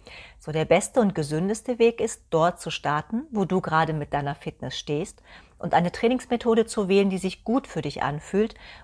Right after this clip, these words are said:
und mit der Verletzungen und Schmerzen vermieden werden. Ja, nicht jede Trainingsform ist auch für jeden geeignet.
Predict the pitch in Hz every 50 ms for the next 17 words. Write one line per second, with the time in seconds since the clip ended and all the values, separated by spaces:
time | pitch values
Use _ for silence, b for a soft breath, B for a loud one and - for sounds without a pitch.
0 | B B - 185 190 180 - 185 175 180 180 180 - 196 190 208 226 - - -
1 | 175 160 160 160 - - 185 190 185 - - 185 - - 175 165 202 214 185 170
2 | 156 139 143 131 - - - 220 b b b b b b b - 165 170 170 170
3 | 160 - - - 175 208 262 294 - - - 226 226 240 247 247 - - - -
4 | 196 196 233 294 302 - - 190 - - - - - - - 185 180 165 165 165
5 | 147 147 135 127 - - 185 202 208 208 - - - 214 -